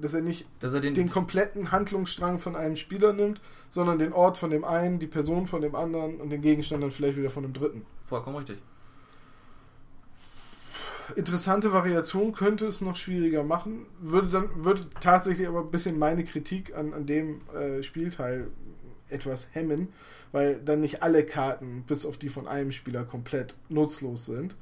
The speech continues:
Speaker 1: Aber das ist halt, auf der einen Seite ist es ein interessantes Spielkonzept, dass man erstmal jedem Visionen gibt und sie alle bis in,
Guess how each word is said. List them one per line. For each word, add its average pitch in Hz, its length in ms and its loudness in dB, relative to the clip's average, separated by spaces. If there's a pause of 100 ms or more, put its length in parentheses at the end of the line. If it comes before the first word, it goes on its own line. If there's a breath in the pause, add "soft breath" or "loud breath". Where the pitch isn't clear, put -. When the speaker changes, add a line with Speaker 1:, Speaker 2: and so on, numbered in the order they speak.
(600 loud breath)
Speaker 1:
Aber 143 140 0
das 170 160 0
ist 180 120 -6
halt, 170 220 -2 (240)
auf - 80 -8
der 156 100 4
einen 196 140 0
Seite 190 180 6
ist 175 140 -4
es - 120 -6
ein 180 60 -4
interessantes 165 520 -4
Spielkonzept, 180 540 -4
dass 156 120 -6
man 156 100 -4
erstmal 143 380 -6
jedem 170 380 0
Visionen 170 440 -2
gibt 175 220 -6
und 139 80 -6
sie 151 120 -6
alle 180 200 2
bis 160 160 -6
in, 160 100 -8